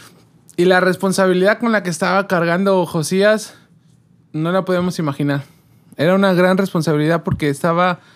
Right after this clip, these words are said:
cargando con toda una nación. O sea, no solamente estaba cargando con el hecho de que su familia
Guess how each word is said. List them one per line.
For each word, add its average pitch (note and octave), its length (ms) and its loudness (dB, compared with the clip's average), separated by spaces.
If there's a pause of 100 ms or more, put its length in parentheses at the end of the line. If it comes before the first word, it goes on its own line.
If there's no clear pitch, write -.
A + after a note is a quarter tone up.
(280)
cargando E3 500 0
con D#3+ 220 -2
toda F#3 220 0
una G3 160 -2
nación. D#3 420 -4
O D3 100 -4
sea, F3 140 0
no G#3 100 0
solamente A3 500 0
estaba G#3 400 2
cargando F#3 520 0
con F3 180 -2
el D3+ 100 0
hecho D#3 220 -2
de D#3 160 -2
que D3 100 -6
su D3 140 -6
familia F#3+ 560 -2